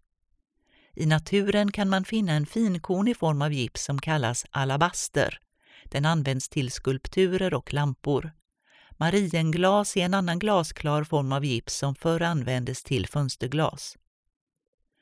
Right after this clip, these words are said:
Natriumsulfat. Natriumsulfat kallas till vardags glaubersalt och har formeln N A två S O fyra gånger tio H två O. Både i papper och i pulvertvättmedel är natriumsulfat ett vanligt fyllmedel.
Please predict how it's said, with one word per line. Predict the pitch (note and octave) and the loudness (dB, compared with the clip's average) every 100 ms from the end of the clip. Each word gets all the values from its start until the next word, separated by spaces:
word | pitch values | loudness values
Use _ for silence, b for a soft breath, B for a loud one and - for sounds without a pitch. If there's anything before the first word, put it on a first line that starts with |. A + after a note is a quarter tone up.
| _ _ _ | _ _ _
Natriumsulfat. | G#3+ C#4 E3 - C#3 C3+ B2 - B2 A#2 - E3+ - - - _ _ _ _ _ _ _ - | 2 2 2 0 0 2 0 -2 -2 -2 2 2 0 -14 -20 _ _ _ _ _ _ _ 0
Natriumsulfat | G3 B3+ - - G3+ F#3+ G#3+ G3 - A#3 B3+ | 4 4 4 2 4 4 2 0 4 2 2
kallas | - C4 F#3 C#3+ - | 0 2 2 2 0
till | F3 E3+ | -2 0
vardags | C#3 B2+ A#2+ B2+ C3 - | 2 2 2 0 0 -6
glaubersalt | D3+ E3 G3 E3 C3 A#2+ - B2 A2 - - | -2 2 4 4 0 0 0 0 -2 -6 -6
och | - D#3 | -6 -2
har | E3+ D3+ | 2 2
formeln | D3 D3+ B2+ C3 C3 C3 C3+ D3 | 2 2 2 2 2 2 0 -2
N | - F#3 D3 | -2 0 2
A | B2+ | 0
två | - C#3 B2 | -2 2 2
S | - E3 - | 2 -2 -4
O | C3 | -4
fyra | - C3+ C#3 F3+ A3+ A3+ | 0 2 2 2 0 2
gånger | G3 G3 | 2 2
tio | - G#3+ C#3 | 0 -2 0
H | B2+ B2 A#2+ | 0 0 -4
två | A2 - D3+ | -2 0 2
O. | C3+ E3 - _ b b b - | 0 -6 -16 _ b b b 0
Både | E3+ D#3+ | 2 4
i | C#3 | 2
papper | - F3+ - - D3+ | 0 -6 -4 0 2
och | D#3 | 2
i | E3 | 0
pulvertvättmedel | D#3+ G#3 C3 C#3 D3 C#3+ D3 D3 C#3+ C#3 C#3+ | 2 2 2 0 -2 -2 0 0 2 2 2
är | |
natriumsulfat | D#3+ F#3+ D#3 C#3+ C#3 C#3 - C3 - C3 - | 2 2 0 -2 0 0 -2 -2 0 0 0
ett | C3 | -2
vanligt | F3+ F3 B2 A#2+ | 0 2 0 -4
fyllmedel. | - E3+ C#3 B2 D3 C3+ C3 D#3+ | -2 -2 0 0 -2 0 -2 -4